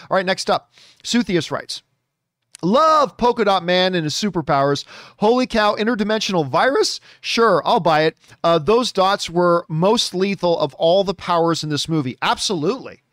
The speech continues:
Like, remember when he ripped apart those guards that surprised them in the, in the building? Like, they just ev-, they just disintegrated.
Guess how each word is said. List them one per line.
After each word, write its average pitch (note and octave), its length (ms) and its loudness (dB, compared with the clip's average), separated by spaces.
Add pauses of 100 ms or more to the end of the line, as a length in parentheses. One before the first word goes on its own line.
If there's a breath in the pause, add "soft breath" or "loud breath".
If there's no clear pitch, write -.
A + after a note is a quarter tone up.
(600)
Like, G#3 140 0
remember A#3 260 -4
when A#3+ 140 -2
he C4 200 -4 (120)
ripped B3 240 -2
apart - 340 -4
those F3+ 240 0
guards D3+ 680 -2
that F#3+ 140 0
surprised D#3+ 540 -4
them F3 100 -2
in D#3+ 120 -4
the, C#3 140 -8
in C#3+ 100 -6
the C3+ 80 -4
building? E3 520 -4 (580 soft breath)
Like, D4+ 140 0
they F#4 160 0
just D#4+ 240 -6
ev-, D#3 420 -8
they C#4 140 0
just C4 180 -6
disintegrated. G3 1000 -2